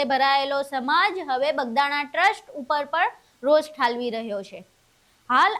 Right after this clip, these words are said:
આ મામલે એક ઓડિયો વાયરલ થઈ રહ્યો છે, જેમાં કોળી સમાજનો એક આગેવાન બગદાણાના ટ્રસ્ટી નિલેશભાઈ સાથે વાતચીત કરે છે. આ વાતચીતમાં કોળી સમાજનો આગેવાન નિલેશભાઈને આવેદનપત્રની માંગ કરે છે અને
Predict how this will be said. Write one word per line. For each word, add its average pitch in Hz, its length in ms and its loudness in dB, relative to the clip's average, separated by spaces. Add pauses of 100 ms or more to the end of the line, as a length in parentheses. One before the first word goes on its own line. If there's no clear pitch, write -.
આ 403 140 -4
મામલે 381 320 0 (220)
એક - 120 -6 (140)
ઓડિયો 302 300 4
વાયરલ 277 360 2
થઈ 254 220 -2
રહ્યો 254 320 0
છે, 349 120 -2 (100)
જેમાં 311 280 0
કોળી 254 300 0
સમાજનો 311 500 -2 (120)
એક 294 180 0
આગેવાન 302 640 -2
બગદાણાના 247 720 -2
ટ્રસ્ટી 302 500 -4 (140)
નિલેશભાઈ 277 760 0
સાથે 294 380 -2
વાતચીત 254 360 -2 (120)
કરે 196 260 -6
છે. 180 140 -18 (760)
આ 277 220 4
વાતચીતમાં 349 920 2
કોળી 330 320 -2
સમાજનો 311 560 2
આગેવાન 330 640 2
નિલેશભાઈને 285 880 -2
આવેદનપત્રની 320 1040 -2
માંગ 330 300 -2
કરે 294 280 2
છે 330 140 -2
અને 311 160 -2